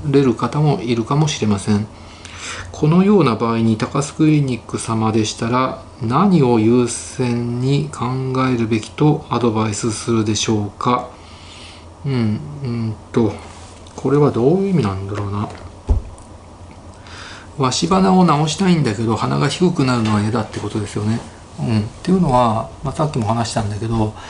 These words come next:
わし花の直し方って二種類あって、出っ張ってるところを削ってまっすぐにするか、あるいは一番出っ張ってる高さのあるところに合わせて低いところを高くしてまっすぐにするかっていうことなので、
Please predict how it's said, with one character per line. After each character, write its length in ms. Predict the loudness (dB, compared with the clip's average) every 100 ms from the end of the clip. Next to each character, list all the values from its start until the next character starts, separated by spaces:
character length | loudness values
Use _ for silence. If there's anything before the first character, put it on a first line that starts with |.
| -16 -18 -4
わ 160 | -2 0
し 100 | 2
花 220 | 2 4
の 60 | 4
直 240 | 4 2
し 80 | 0
方 220 | 0 0
っ 100 | 0
て 80 | 2
二 120 | 2
種 200 | 2 4
類 100 | 4
あ 80 | 0
っ 20 |
て、 440 | -4 -2 0 0
出 180 | -2 -2
っ 20 | -2 -4
張 80 |
っ 40 | -6
て 200 | 0 2
る 100 | 2
と 100 | 0
こ 120 | 0
ろ 100 | 0
を 40 |
削 280 | 0 0 0
っ 20 |
て 220 | -2 -2 0
ま 140 | 0
っ 40 |
す 140 | 0 0
ぐ 120 | 2
に 100 | 0
す 140 | 0
る 120 | -4 -4
か、 500 | 0 2 2 0 -4 -14 -16 -14
あ 80 | -4
る 100 | 4
い 60 | 4
は 100 | 4
一 180 | 2 2
番 160 | 2
出 100 | 4
っ 60 | 2
張 120 | 0
っ 60 | 0
て 80 | 2
る 100 | 2
高 200 | 2 0
さ 100 | 2
の 120 | 2
あ 40 |
る 80 | 2
と 100 | 0
こ 120 | 0
ろ 60 | 2
に 100 | 2
合 80 | 2
わ 60 |
せ 140 | 2 0
て 120 | 0
低 240 | 0 2
い 60 | 2
と 100 | 2
こ 120 | 2
ろ 80 | 0
を 40 |
高 280 | 0 -2 -2
く 160 | 0 0
し 80 | 2
て 100 | 0
ま 140 | 0
っ 20 |
す 120 | 0
ぐ 100 | 2
に 100 | 2
す 100 | 0
る 80 | -2
か 140 | -2 -4
っ 60 |
て 180 | -2 2
い 60 | 2
う 60 |
こ 100 | 2
と 120 | -2
な 80 | -2
の 200 | -2 0
で、 220 | 2 2